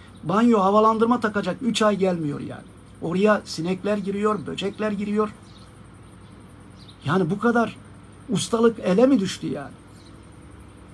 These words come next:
Su patlıyor, adamı çağırıyorsun diyor, diyor ki yani ben oranın diyor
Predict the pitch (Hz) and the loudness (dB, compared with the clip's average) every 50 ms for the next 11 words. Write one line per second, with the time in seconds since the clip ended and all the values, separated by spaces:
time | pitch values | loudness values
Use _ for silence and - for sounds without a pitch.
0 | - - - - - - - - - - 302 302 - 269 269 262 - 220 254 277 | -20 -20 -20 -20 -20 -20 -18 -14 0 2 2 4 6 6 6 6 4 2 2 2
1 | 277 262 240 240 220 254 262 269 - - 247 247 262 262 269 262 240 233 262 247 | 4 4 4 4 4 4 4 4 4 4 6 6 6 6 6 2 2 2 0 2
2 | 226 233 254 247 233 - - - - 202 196 240 285 480 - - 277 285 262 220 | 2 4 2 2 0 -2 -8 -12 -6 -2 0 2 2 2 2 0 2 2 2 2
3 | 208 214 226 240 240 226 202 226 247 233 233 - 202 226 254 254 262 247 226 240 | 4 4 4 4 4 4 2 2 2 2 2 2 4 4 4 4 4 4 4 6
4 | 247 233 226 | 6 4 4